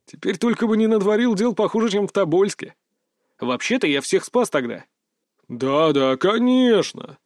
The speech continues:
Наверняка сам накосячил и просто прикрывал свой зад». Они засмеялись, но мой взгляд уже скользил дальше по залу, выискивая одно единственное лицо. И нашел его в дальнем углу. Аня сидела на подоконнике,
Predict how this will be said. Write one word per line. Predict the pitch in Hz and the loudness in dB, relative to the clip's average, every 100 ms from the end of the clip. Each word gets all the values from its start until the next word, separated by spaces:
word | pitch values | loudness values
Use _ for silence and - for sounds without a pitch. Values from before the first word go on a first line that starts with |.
| _ | _
Наверняка | 214 285 302 302 302 277 180 | -2 2 4 4 4 2 2
сам | 156 147 | 0 0
накосячил | 151 233 240 269 247 247 | 0 0 0 0 0 0
и | 254 | 0
просто | 202 262 254 262 | 0 0 0 0
прикрывал | 233 247 233 202 202 214 | 0 0 2 4 4 2
свой | 190 208 196 | 0 0 2
зад». | 175 185 170 - _ _ _ _ _ _ - | 2 2 0 -4 _ _ _ _ _ _ -4
Они | 147 151 165 | 0 0 0
засмеялись, | 170 - 180 185 269 220 185 | -2 -2 -2 0 0 0 0
но | 190 196 | 0 0
мой | 196 226 | 2 0
взгляд | 175 196 196 185 | 0 0 0 0
уже | 156 | 0
скользил | 151 151 139 131 143 | -2 -2 0 0 -2
дальше | 135 131 - 139 | -2 -4 -4 -4
по | 151 | -4
залу, | 151 151 117 - _ _ _ | -2 -4 -6 -14 _ _ _
выискивая | 220 226 196 - 175 160 151 143 | -2 0 0 -2 0 2 2 2
одно | 135 139 170 | 0 -2 0
единственное | 170 123 127 - 127 127 127 | -2 -2 -4 -6 -6 -4 -4
лицо. | 127 131 - - - _ _ _ _ _ _ | -4 -6 -10 -16 -18 _ _ _ _ _ _
И | - 208 | -2 0
нашел | 285 - 175 196 | 0 0 2 2
его | 202 | 2
в | 214 | 0
дальнем | 151 131 135 147 | 0 0 -2 -4
углу. | 165 127 127 - _ _ _ _ _ _ | -6 -10 -14 -20 _ _ _ _ _ _
Аня | 143 165 180 | -2 0 0
сидела | 160 156 151 156 | 0 0 2 2
на | 156 | 0
подоконнике, | 151 151 143 139 127 117 117 - | 0 0 0 -2 -4 -6 -12 -14